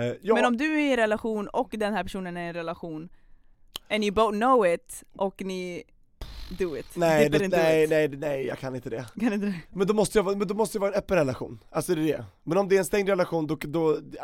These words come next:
Speaker 1: otherwise you open it or you s-, close that shit.
Speaker 2: Ja, det är sant.
Speaker 1: Det är det jag menar. För att, alltså, men jag, jag hoppas ju, nu vet inte jag vem som kommer vara min framtida partner. Eller flera. Men alltså, jag, jag, jag tycker det är väldigt modernt att ha en öppen relation.
Speaker 2: Du
Speaker 1: Alltså,
Speaker 2: tycker
Speaker 1: där,
Speaker 2: det?
Speaker 1: där man kan ha fler.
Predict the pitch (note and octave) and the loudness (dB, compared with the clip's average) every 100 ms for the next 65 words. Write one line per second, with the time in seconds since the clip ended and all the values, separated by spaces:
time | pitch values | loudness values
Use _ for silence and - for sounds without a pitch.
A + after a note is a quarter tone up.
0 | F#3+ - G3 F#3+ E3+ E3+ F3 - E3 D#3 | -4 -2 0 2 2 0 0 0 -2 -2
1 | D3 C3 B2 - - C3 A#2 A2 A#2 F#2+ | -2 -2 -4 -10 -6 -4 -6 -8 -10 -10
2 | - - - - - _ _ _ _ _ | -10 -12 -14 -18 -20 _ _ _ _ _
3 | _ _ _ - E3+ E3+ - - - - | _ _ _ -20 -18 -18 -20 -20 -20 -20
4 | - F3 E3+ D3+ C#3 B2+ D#3+ - E3 E3 | -6 0 2 2 0 -2 -2 -2 -4 -4
5 | F3 G#3 G3 G#3 F3 E3+ D#3 C#3+ C3+ C#3+ | -2 0 2 0 0 -2 -2 -2 -2 -2
6 | C3+ A#2+ C3+ A2 - - - - C3 B2 | -2 -4 -8 -8 -14 -20 -20 -10 -8 -6
7 | B2 B2+ F3+ B2+ C3 A2+ B2+ B2+ A#2+ G2+ | -6 -6 -6 -8 -8 -8 -10 -10 -10 -12
8 | _ - - B2 A#2 F#2 - - - - | _ -20 -14 -10 -10 -12 -20 -20 -20 -14
9 | - A#2+ - - - - - - A3 E3+ | -12 -14 -16 -20 -20 -20 -20 -8 0 4
10 | F3 F3+ E3+ E3+ F#3 F3+ F#3 F3 A3+ A#3 | 4 4 2 2 0 0 2 2 2 -4
11 | C#4 G3+ D#3 C#3+ C#3 B2+ A3+ E3 D3+ C#3 | 0 2 4 2 2 2 0 -2 -4 -2
12 | F#3 D#3 C#3 A#2 C3+ B2+ B2+ - C3 B2 | 0 0 0 -2 -2 -2 -4 -6 -4 -4
13 | C4 - F4+ C#4+ - - E3+ F3+ F3+ D#3+ | -2 -2 0 -2 -4 -6 -2 -2 -2 -4
14 | B2 E3 C#3+ B2 | -2 -4 -4 -6